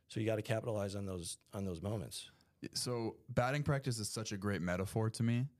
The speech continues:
Speaker 2: because it would be easy when somebody is forty-five feet away. They're, they're purposely trying to lob it over the middle. What I see bad players doing is hitting home runs the whole time, putting on a show for the fans.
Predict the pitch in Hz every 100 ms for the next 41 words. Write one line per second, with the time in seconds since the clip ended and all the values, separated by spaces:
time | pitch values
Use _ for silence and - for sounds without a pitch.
0 | _ _ - 113 - 110 107 143 147 127
1 | 110 117 117 104 95 95 110 104 98 92
2 | - 104 104 101 98 101 95 90 90 92
3 | 104 104 - - 120 123 - 147 156 156
4 | 139 123 120 107 98 104 101 98 90 85
5 | 67 - 113 - _ _ _ _ _ _
6 | _ _ _ _ - 117 120 123 - 135
7 | 120 92 104 113 - 90 82 92 85 73
8 | 69 90 - _ _ _ _ _ - 104
9 | 92 - - _ _ 117 113 107 98 90
10 | 87 80 76 - - - - - 127 117
11 | 104 - 95 87 90 76 76 50 - -